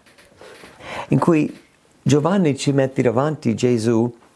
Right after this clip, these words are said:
mostrandoci che Gesù è il Figlio di Dio, il Cristo. Questo affinché credendo in Lui come tale possiamo avere perdono e la vera vita. Allora,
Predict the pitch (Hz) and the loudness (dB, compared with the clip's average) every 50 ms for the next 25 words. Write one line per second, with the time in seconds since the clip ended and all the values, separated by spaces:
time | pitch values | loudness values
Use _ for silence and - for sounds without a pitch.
0 | _ - - - _ 120 123 123 - - - 123 139 160 170 151 123 120 - - | _ -20 -20 -4 _ 0 0 0 -2 -4 -4 -2 -2 0 0 -2 -4 -4 -4 -6
1 | 117 110 - 117 113 110 95 113 123 117 107 101 127 156 147 127 120 120 120 - | -6 -4 -2 -2 -2 0 0 0 0 0 0 0 0 0 2 2 2 2 0 -2
2 | - - 131 131 127 127 127 135 - - - _ _ _ _ _ _ _ _ _ | -2 0 0 2 2 2 0 -2 -6 -10 -16 _ _ _ _ _ _ _ _ _
3 | - 127 120 113 - - - 151 151 156 147 131 139 131 131 131 113 95 110 101 | 0 0 0 0 -4 -4 0 2 2 2 2 0 0 0 0 -2 -2 0 0 0
4 | 98 101 117 131 131 - - - - _ - - _ _ _ _ - 135 135 127 | 2 2 0 0 -2 -8 -14 -20 -20 _ -20 -20 _ _ _ _ 0 0 0 0
5 | 120 - - - 185 185 160 - - - - - 95 90 - - _ _ _ _ | -2 -4 -6 -2 -2 -2 -2 -2 -8 -10 -8 -8 -8 -8 -10 -16 _ _ _ _
6 | - - - - - - - - - - - - 175 180 - - - 139 123 120 | -20 -20 -20 -20 -20 -20 -20 -20 -20 -6 0 2 2 2 0 -2 0 0 2 2
7 | 117 - 139 131 113 123 113 - - - - - - - - 127 127 127 117 107 | 0 0 -2 0 2 0 0 -2 -4 -14 -20 -20 -16 -4 -2 0 0 2 2 2
8 | 131 143 170 190 165 143 123 113 113 107 120 117 110 104 - - 113 113 113 110 | 2 2 2 2 2 2 2 2 2 2 2 0 0 -2 -2 -2 -2 0 0 -2
9 | - - 101 98 101 104 120 123 - - 113 104 - - 113 113 117 117 104 101 | -2 -4 -4 -2 -2 -2 -2 -4 -4 -6 -8 -8 -4 -4 -2 -2 -2 -2 -2 -2
10 | 98 98 117 - - - - - 104 - - - - 104 104 107 117 - - - | -2 -2 -4 -6 -8 -8 -10 -10 -10 -10 -8 -6 -6 -4 -4 -4 -6 -6 -4 -4
11 | 120 113 110 107 - - - - 120 135 185 190 190 - - 143 - - - - | -2 -2 -2 -2 -4 -4 -6 -6 -6 -4 -4 -4 -4 -6 -12 -14 -14 -14 -20 -20
12 | _ - - - 240 202 190 202 208 - - - - - - - - - - - | _ -20 -20 -20 -20 -20 -18 -20 -20 -20 -18 -18 -18 -18 -20 -20 -20 -20 -20 -20
13 | - - - - 151 160 175 180 165 143 - - - | -20 -20 -4 -2 0 2 2 2 2 2 0 -2 -8